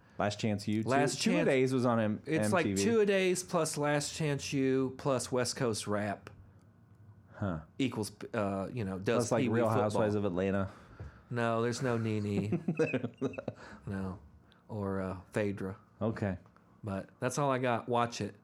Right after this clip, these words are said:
Speaker 2: It's worth it.
Speaker 1: <laughs> Watch it.
Speaker 2: It's awesome.
Speaker 1: Snoop.
Speaker 2: It's
Speaker 1: Was it
Speaker 2: called Coach Snoop.
Speaker 1: Coach Snoop.
Speaker 2: Yep.
Speaker 1: All right. Coach Snoop.
Speaker 2: On Netflix.
Speaker 1: Netflix. Not a sponsor.
Speaker 2: No. Just a fan.
Speaker 1: <laughs> Just a big old, big old fan.
Speaker 2: Yeah. Yeah.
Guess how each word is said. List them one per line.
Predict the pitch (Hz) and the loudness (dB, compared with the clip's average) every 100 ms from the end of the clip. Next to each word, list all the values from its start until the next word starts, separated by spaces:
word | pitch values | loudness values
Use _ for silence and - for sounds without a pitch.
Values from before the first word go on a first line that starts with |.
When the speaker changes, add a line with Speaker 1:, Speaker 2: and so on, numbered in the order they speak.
| - | -6
Speaker 2:
It's | 120 117 | -4 0
worth | 123 113 - | 2 0 2
it. | |
Speaker 1:
<laughs> | 143 127 | 2 4
Watch | 117 - | 2 0
it. | |
Speaker 2:
It's | 92 123 | 0 2
awesome. | 117 117 101 | 2 0 -2
Speaker 1:
Snoop. | 101 143 147 151 - - - - - - - | -2 2 2 0 -4 -10 -14 -16 -18 -20 -4
Speaker 2:
It's | 135 | 0
Speaker 1:
Was | 127 | 2
it | |
Speaker 2:
called | 131 135 - | 4 2 2
Coach | 170 147 | 2 2
Snoop. | - 151 107 | 0 0 4
Speaker 1:
Coach | 139 131 | 4 2
Snoop. | - 139 113 80 | 0 0 2 2
Speaker 2:
Yep. | 113 | 2
Speaker 1:
All | 113 | 4
right. | 107 - | 2 2
Coach | - 160 | 2 2
Snoop. | - 156 151 151 | 2 0 2 4
Speaker 2:
On | 127 | 4
Netflix. | 147 135 - 127 120 | 2 2 2 2 2
Speaker 1:
Netflix. | 139 147 143 - - - - - | 2 2 2 -4 -8 -8 -10 -2
Not | 123 127 | 2 4
a | 135 | 2
sponsor. | - 139 127 123 127 120 113 - - | 2 2 2 2 2 0 -2 -8 -4
Speaker 2:
No. | 113 107 - - - - - - - | -2 -2 -4 -14 -14 -12 -10 -10 -2
Just | 139 143 | -2 0
a | 156 | 0
fan. | 147 107 98 107 - | 0 0 0 -2 -2
Speaker 1:
<laughs> | - - | -4 0
Just | 202 - | 0 4
a | 165 | 2
big | 123 147 147 | 4 2 4
old, | 156 147 - | 2 0 -4
big | - 139 | 2 4
old | 165 180 | 4 4
fan. | 160 156 135 | 4 4 4
Speaker 2:
Yeah. | 120 113 - - - - - - - | 2 0 -10 -16 -18 -18 -18 -20 -8
Yeah. | 120 110 | -2 -2